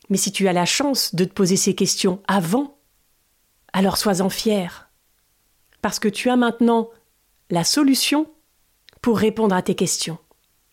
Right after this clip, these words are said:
Tu sais que ça ne va pas être facile, mais tu sais que tu as l'envie d'aller mieux. Alors est-ce que tu vas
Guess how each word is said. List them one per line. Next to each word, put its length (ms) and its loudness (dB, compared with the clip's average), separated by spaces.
Tu 140 0
sais 280 0
que 100 0
ça 140 2
ne 60 2
va 140 0
pas 160 0
être 120 -2
facile, 640 -2
mais 100 2
tu 140 -2
sais 200 0
que 100 -2
tu 220 -2
as 100 2
l'envie 520 0
d'aller 300 2
mieux. 340 2
Alors 200 2
est-ce 140 0
que 80 0
tu 180 -2
vas 280 0